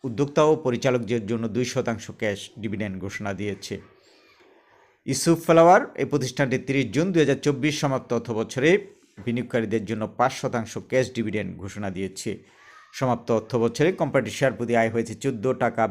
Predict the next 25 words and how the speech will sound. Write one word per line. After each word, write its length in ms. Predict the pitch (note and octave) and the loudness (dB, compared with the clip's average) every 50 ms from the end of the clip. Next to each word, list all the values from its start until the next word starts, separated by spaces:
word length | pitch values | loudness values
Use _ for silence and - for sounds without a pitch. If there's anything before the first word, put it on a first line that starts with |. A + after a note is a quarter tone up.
| G2 G#2+ | 0 -4
বিশ 140 | C#3 C#3 - - | -6 -6 -6 -6
পয়সা, 240 | - A2 G2+ G2 - F#2+ G2+ | -6 -6 -6 -4 -4 -4 -2
আগের 160 | G#2 G#2+ A2 A2 | -2 0 -2 -2
অর্থ 120 | G#2+ - - | -2 -4 -6
বছরে 360 | G#2+ G#2 A2+ - - A#2+ A2+ A2 | -6 -4 -6 -4 -4 -2 -2 -2
একই 240 | G#2+ G#2+ - A#2+ A#2 - | -2 -4 -6 -8 -6 -6
সময় 200 | B2+ A2+ A2 G#2+ G2 | -6 -6 -4 -4 -4
যেখানে 240 | G#2 F#2+ G#2+ G#2 G2 G2+ | -6 -6 -6 -8 -10 -6
চব্বিশ 320 | - C3+ C3 B2+ C#3+ C#3+ C#3+ - - | -6 -6 -6 -4 -6 -6 -6 -4 -4
টাকা 180 | A#2+ A2+ - G#2+ | -4 -4 -4 -8
সাতাত্তর 440 | G2+ - A#2+ A2+ A#2 A2+ - - G2+ - | -8 -4 -4 -4 -4 -6 -8 -8 -10 -8
পয়সা 260 | G2+ G2 F#2+ - G2+ F#2+ F#2+ - _ _ _ _ _ - - | -6 -8 -8 -6 -6 -8 -8 -8 _ _ _ _ _ -2 0
আয় 140 | C3 C3+ C3+ | 0 0 0
করেছিল। 380 | B2+ A2+ F#2+ F#2+ - - - G2+ - - _ _ _ _ _ _ _ _ _ _ _ _ _ _ _ _ _ _ B4 B4+ C5+ C5+ _ _ _ _ _ _ _ _ _ _ _ _ _ _ _ _ _ _ _ _ - | -2 -6 -6 -6 -10 -14 -12 -12 -14 -14 _ _ _ _ _ _ _ _ _ _ _ _ _ _ _ _ _ _ _ _ _ _ _ _ _ _ _ _ _ _ _ _ _ _ _ _ _ _ _ _ _ _ -6
সমাপ্ত 360 | - E3+ D#3+ D#3+ D#3 D#3 - | 2 4 6 6 4 4 4
অর্থ 180 | E3 D#3+ D#3+ E3 | 4 4 4 2
বছরে 360 | E3 D#3+ E3+ E3 - F3+ F#3+ G#3 A3+ A3 G#3+ | 2 2 2 4 4 6 8 8 6 6 4
কোম্পানিটির 440 | F3+ D3+ C#3 D#3 D3 C#3+ D3 C#3+ C#3 - - - | 2 2 4 4 4 4 4 0 0 -2 0 0
সম্পদ 280 | D3+ D#3 D3 F#3+ G3 F3 F3+ | 0 0 2 0 0 0 2
মূল্য 200 | F#3 F#3 F3 F3+ F3+ E3+ D#3 | 0 2 4 4 4 6 6
দাঁড়িয়েছে 540 | D3 C#3 C#3+ C#3+ D3 C#3+ C#3+ - - D#3 D#3 D#3 D#3 D3+ D#3 - | 6 6 6 4 4 2 2 0 -2 0 2 2 2 0 0 0
তেয়াত্তর 400 | C3 B2 A#2 A#2 - - A#2+ A2+ - A#2+ | 0 0 0 -2 -6 -8 -8 -6 -4 -6
টাকা 220 | G#2+ G2+ - G2+ G2+ F#2+ - - _ _ _ _ _ - | -6 -4 -2 -2 -2 -2 -4 -8 _ _ _ _ _ -2
তিরানব্বই 380 | C#3+ D#3 D3+ C#3 G#2+ G#2+ G2+ G2 F#2 | -2 0 0 -2 -4 -4 -6 -6 -8
পয়সা 300 | F2 F2 - - - | -12 -12 -12 -12 -12